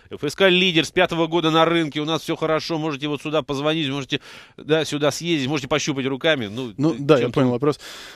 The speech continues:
Speaker 2: А, в принципе, если говорить о надёжности компании-застройщика, то нужно обращать внимание на, э, количество аккредитованных, м, банков, да,
Speaker 1: Мгм.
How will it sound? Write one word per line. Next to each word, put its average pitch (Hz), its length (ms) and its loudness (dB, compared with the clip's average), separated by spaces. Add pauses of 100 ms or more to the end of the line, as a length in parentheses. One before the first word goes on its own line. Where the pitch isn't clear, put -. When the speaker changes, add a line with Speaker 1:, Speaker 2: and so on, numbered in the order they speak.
(140)
Speaker 2:
А, 127 200 2
в 120 80 -6
принципе, 180 300 2
если 151 120 0
говорить 165 220 4
о 135 60 6
надёжности 151 580 0
компании-застройщика, 123 1200 0
то 123 100 -6
нужно 139 240 0
обращать 131 320 0
внимание 131 440 2
на, 117 340 0 (100)
э, 120 160 -10
количество 120 600 -2
аккредитованных, 113 840 -2 (140)
м, 117 180 -8
банков, 117 400 0
да, 110 180 -4
Speaker 1:
Мгм. 127 200 -10